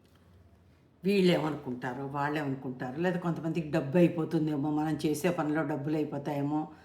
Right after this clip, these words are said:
లేదంటేనేమో శ్రమ అని చెప్పి తిడతారేమో, వీళ్ళు తిడతారేమో, ఇంట్లో పిల్లలు తిడతారేమో, భర్త తిడతాడేమో, లేదా పక్క వాళ్ళు వెక్కిరిస్తారేమో, ఇలా రకరకాల భయాలు. ఒక రకమైన భయం కాదు.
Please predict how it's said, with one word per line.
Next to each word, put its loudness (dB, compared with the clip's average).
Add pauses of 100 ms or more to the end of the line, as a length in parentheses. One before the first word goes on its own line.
(400)
లేదంటేనేమో 4 (1080)
శ్రమ 2
అని 2
చెప్పి 0
తిడతారేమో, 2
వీళ్ళు 2
తిడతారేమో, -2
ఇంట్లో -2
పిల్లలు 0
తిడతారేమో, -4
భర్త -2
తిడతాడేమో, -2
లేదా -4
పక్క -4
వాళ్ళు 4
వెక్కిరిస్తారేమో, -2 (360)
ఇలా 2
రకరకాల 4
భయాలు. 4
ఒక 2
రకమైన 2
భయం 2
కాదు. -4